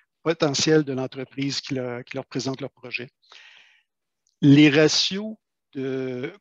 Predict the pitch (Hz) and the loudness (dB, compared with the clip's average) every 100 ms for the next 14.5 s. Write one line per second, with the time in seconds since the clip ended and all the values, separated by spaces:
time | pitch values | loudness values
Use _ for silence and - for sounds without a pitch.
0 | _ _ 196 165 151 - - 196 190 - | _ _ -4 0 0 -2 -8 -8 -8 -8
1 | - 139 131 160 151 156 147 151 160 147 | -6 -4 0 0 2 2 2 0 -2 -6
2 | - 175 143 135 131 151 156 135 127 120 | -6 -6 -6 -10 -10 -10 -8 -4 -4 -4
3 | 131 - - 151 143 - 143 127 131 123 | -6 -8 -10 -8 -10 -4 -2 -2 -4 -12
4 | _ - - 147 131 127 123 147 165 151 | _ -8 -6 -4 0 0 0 -2 -2 -10
5 | 127 - 131 127 - 127 123 151 156 165 | -12 -6 -4 -4 -6 -10 -4 -2 0 -2
6 | 175 - _ _ _ - 120 131 123 123 | -6 -14 _ _ _ -20 -14 -14 -14 -12
7 | 143 131 135 139 147 135 - 156 143 131 | -8 -4 -4 -6 -8 -8 -6 -4 -2 -2
8 | 127 123 - - 175 147 135 135 - - | -2 -2 -4 -6 -6 -6 -6 -8 -6 0
9 | 170 165 143 - 151 143 139 160 156 - | 0 0 -2 -2 -4 -6 -6 -6 -6 -6
10 | 143 - 147 143 127 - 139 - 151 156 | -6 -4 -4 -4 -10 -8 -6 -6 -8 -10
11 | - 147 - 143 - 139 135 120 - - | -10 -10 -8 -8 -4 -4 -6 -10 -16 -20
12 | _ _ 139 127 123 139 131 113 131 175 | _ _ -6 -4 -4 -4 -4 -2 -4 -6
13 | - _ _ _ - _ _ 135 - - | -16 _ _ _ -20 _ _ 0 2 2
14 | 147 - - 165 | 0 -2 -2 -2